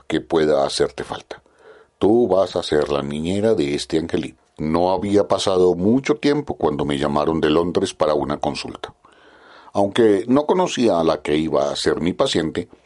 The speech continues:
había tratado con buen éxito a un pariente suyo, lo cual fue sin duda la causa de que me llamaran. Supe que el coronel, su esposo, se empeñaba en que debía consultar con un especialista en enfermedades nerviosas y,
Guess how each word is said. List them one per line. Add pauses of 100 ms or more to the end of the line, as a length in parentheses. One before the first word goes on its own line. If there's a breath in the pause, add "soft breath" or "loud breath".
(280 loud breath)
había
tratado
con
buen
éxito
a
un
pariente
suyo, (380 loud breath)
lo
cual
fue
sin
duda
la
causa
de
que
me
llamaran. (640 soft breath)
Supe
que
el
coronel, (180)
su
esposo, (400 loud breath)
se
empeñaba
en
que
debía
consultar
con
un
especialista
en
enfermedades
nerviosas
y,